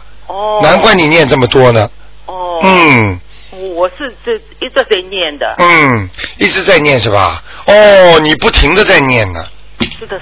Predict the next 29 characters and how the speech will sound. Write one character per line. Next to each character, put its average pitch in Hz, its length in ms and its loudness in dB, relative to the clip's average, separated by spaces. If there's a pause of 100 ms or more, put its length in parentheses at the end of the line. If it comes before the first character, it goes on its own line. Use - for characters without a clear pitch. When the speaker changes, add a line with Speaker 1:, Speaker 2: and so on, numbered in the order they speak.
Speaker 1:
是 - 20 -18
的， 226 80 0
我 175 160 0
一 120 180 4
直 101 140 0
在 170 100 -10
念 170 140 -8
的。 127 80 2
Speaker 2:
哦， - 20 4
哦， 120 60 4
难 117 240 0
怪 165 180 2
了， 120 80 2
你 117 160 -4
在 165 160 0
激 - 180 -2
活 143 200 0
孽 151 160 -2
障 123 240 0
了， 92 60 -12 (180)
嗯。 95 180 -14 (300)
Speaker 1:
哦， 156 440 -6
他 139 180 -2
有 151 160 -4
孽 233 220 -12
障 240 220 -2
了。 139 240 -4 (180)
Speaker 2:
嗯。 117 80 -20
对， 139 240 0